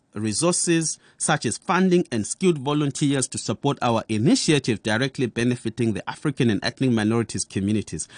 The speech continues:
including career workshop, networking opportunities, and entrepreneurship training.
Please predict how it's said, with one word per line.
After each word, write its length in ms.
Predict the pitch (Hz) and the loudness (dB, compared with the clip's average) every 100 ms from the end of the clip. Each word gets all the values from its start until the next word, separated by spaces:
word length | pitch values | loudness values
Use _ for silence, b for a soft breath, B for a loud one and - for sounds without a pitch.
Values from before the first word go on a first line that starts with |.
| B | B
including 580 | 90 92 - 143 135 120 B B | -8 -6 0 2 4 2 B B
career 320 | - 107 123 | -6 0 2
workshop, 560 | 120 123 - 127 120 - | 2 2 0 2 2 0
networking 580 | 98 90 - 95 - 98 | -6 -8 -10 -10 -6 -6
opportunities, 800 | - - - 165 160 - 135 - | -8 -8 2 2 2 0 -2 -2
and 200 | 139 127 | -6 0
entrepreneurship 840 | 190 214 202 131 113 107 - 90 | 2 2 -2 -4 -2 -4 -6 -12
training. 420 | - 95 87 76 | -8 -6 -6 -10